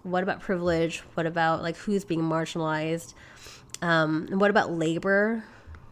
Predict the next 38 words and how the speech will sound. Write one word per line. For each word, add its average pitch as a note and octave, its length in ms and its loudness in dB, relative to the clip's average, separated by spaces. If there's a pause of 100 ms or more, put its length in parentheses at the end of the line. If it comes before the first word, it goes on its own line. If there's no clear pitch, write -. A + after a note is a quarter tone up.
(140)
What F#3 160 -2
about, F3+ 240 -6
labor F#3+ 440 4
is A3 120 2
a A3+ 40 0
huge F3+ 540 2
thing G#3 300 0
that, - 520 0
um, F3 760 0 (320)
that F#3 120 -2
we F3 80 0
talk - 340 -2
about E3+ 640 2
in F3 240 0
sex - 360 -8
work B3+ 280 -4
in F3+ 140 -2
terms F3 300 -6
of, E3+ 140 -8
like, D#3 300 -6
labor E3+ 260 -4
exploitation, E3+ 1040 -4 (540)
uh, D#3+ 220 0
labor E3+ 280 0
laws, E3+ 920 0
um, E3 380 0
which F3 180 -4
we'll F3 80 -2
get D#3+ 180 -2
into E3+ 500 -2
a E3+ 60 -2
little E3 200 -2
bit E3+ 140 -4
later E3+ 340 -2
on G#3+ 220 0
in A#3+ 80 0
the B3+ 60 -2
presentation. C#4 880 -2